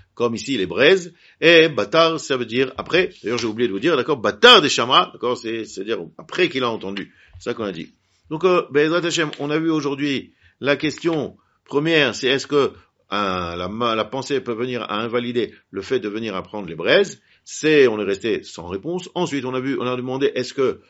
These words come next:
la main gauche vient invalider la holacha ? Alors, on a voulu amener, Rav Sheshet nous amener comme, comme, euh, preuve notre Mishnah.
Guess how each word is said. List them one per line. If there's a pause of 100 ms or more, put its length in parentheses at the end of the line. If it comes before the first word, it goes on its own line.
(160)
la
main
gauche
vient
invalider
la
holacha ?
Alors,
on
a
voulu
amener,
Rav
Sheshet
nous
amener
comme,
comme,
euh, (500)
preuve (220)
notre
Mishnah.